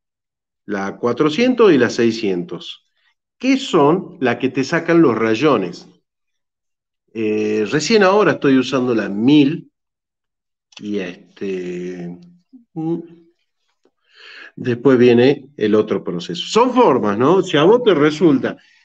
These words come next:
si no tienes rayones graves, es perfecto lo que haces. ¿Mm? Pero esta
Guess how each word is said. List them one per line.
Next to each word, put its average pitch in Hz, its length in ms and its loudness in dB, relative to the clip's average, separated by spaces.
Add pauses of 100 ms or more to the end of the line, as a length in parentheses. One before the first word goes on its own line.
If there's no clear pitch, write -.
si 127 260 0
no 190 220 4
tienes 170 320 0
rayones 135 400 -2
graves, 175 640 -2 (240)
es 117 180 -6
perfecto 117 540 -4
lo 92 120 -8
que 90 100 -8
haces. 87 260 -18 (460)
¿Mm? 151 160 -12 (1400)
Pero 170 260 4
esta 196 480 2